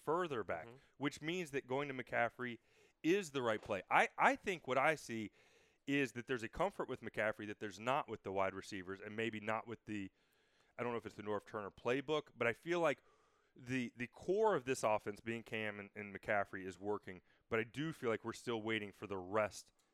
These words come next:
Speaker 1: to kinda catch up. And I don't know if that's, be-, you know, I don't know the exact reason, but I do think that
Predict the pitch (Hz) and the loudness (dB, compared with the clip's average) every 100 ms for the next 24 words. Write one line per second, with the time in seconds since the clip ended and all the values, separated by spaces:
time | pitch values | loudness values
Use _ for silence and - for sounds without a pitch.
0 | _ _ - 131 113 101 - 98 - 104 | _ _ -10 -4 -2 -4 -2 -4 0 0
1 | - _ - _ 117 110 104 107 123 135 | 0 _ -20 _ -4 -2 0 4 4 2
2 | 127 117 107 117 107 - 107 - _ 127 | 0 -2 0 2 2 0 -16 -18 _ -8
3 | 120 135 139 147 127 117 98 117 107 127 | 2 6 6 4 2 0 2 2 2 2
4 | 135 110 104 _ _ _ - 123 120 151 | 0 0 -4 _ _ _ 0 0 2 -4
5 | 175 143 127 - _ _ _ - 120 117 | -2 0 -2 -4 _ _ _ -2 4 4